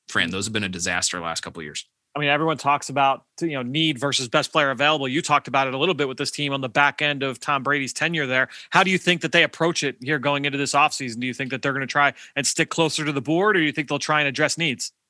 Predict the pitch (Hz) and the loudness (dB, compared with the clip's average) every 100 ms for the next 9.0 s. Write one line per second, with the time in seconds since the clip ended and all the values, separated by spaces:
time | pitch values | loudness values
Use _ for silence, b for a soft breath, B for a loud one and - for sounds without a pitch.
0 | _ - B B _ - 135 202 233 175 | _ -14 B B _ 0 4 4 6 4
1 | 139 143 123 139 135 131 120 131 127 123 | 4 2 4 4 4 2 4 2 4 2
2 | 110 107 127 156 143 - 135 123 117 107 | 2 4 4 4 2 2 0 0 2 2
3 | 101 92 - 78 _ _ - 131 123 135 | 2 -2 -4 -6 _ _ -2 2 4 4
4 | 120 113 113 - 135 151 127 110 151 - | 4 0 -4 2 4 6 4 4 2 4
5 | 110 113 117 - 107 117 175 - _ _ | 2 0 -2 0 2 2 0 -4 _ _
6 | _ _ _ _ _ _ _ _ _ - | _ _ _ _ _ _ _ _ _ 0
7 | 143 127 143 143 135 131 135 160 143 139 | 2 4 4 4 4 0 2 4 4 2
8 | 131 143 131 143 113 143 165 104 117 120 | 2 2 4 2 2 2 2 2 -2 -6